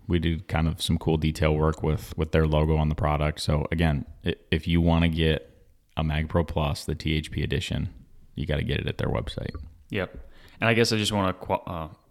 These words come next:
Speaker 2: qualify for, there's some people probably don't know what, who these guys are, but they're a group of guys, and they basically, um, film their deer hunts,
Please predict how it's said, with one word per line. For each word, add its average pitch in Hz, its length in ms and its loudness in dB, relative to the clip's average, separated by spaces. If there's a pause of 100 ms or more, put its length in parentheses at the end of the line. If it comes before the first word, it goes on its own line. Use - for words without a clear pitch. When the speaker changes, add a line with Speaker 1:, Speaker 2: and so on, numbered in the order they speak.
(140)
Speaker 2:
qualify 85 500 -2
for, 78 420 -8 (180)
there's 107 180 0
some 101 120 0
people 90 220 -6
probably 87 240 -2
don't 80 200 -8
know 82 120 -2
what, 82 160 -6 (400)
who 110 80 -6
these 90 180 -4
guys 82 240 -4
are, 78 400 -8
but - 240 -10
they're 95 180 0
a 87 60 -6
group 95 180 -4
of 87 80 -6
guys, 87 480 0 (800)
and 85 280 -6
they 80 460 -4
basically, 85 680 -4 (720)
um, 80 440 -12 (440)
film 92 440 -4 (260)
their 85 160 -4
deer 90 160 -2
hunts, - 320 -10